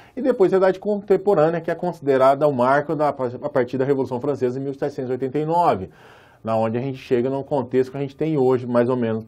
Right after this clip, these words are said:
falando assim. Então, as grandes navegações, ela acontece principalmente na virada, né, pra você entender,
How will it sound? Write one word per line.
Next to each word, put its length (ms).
falando 320
assim. 260
Então, 340
as 120
grandes 200
navegações, 560
ela 100
acontece 500
principalmente 500
na 80
virada, 460
né, 140
pra 100
você 160
entender, 520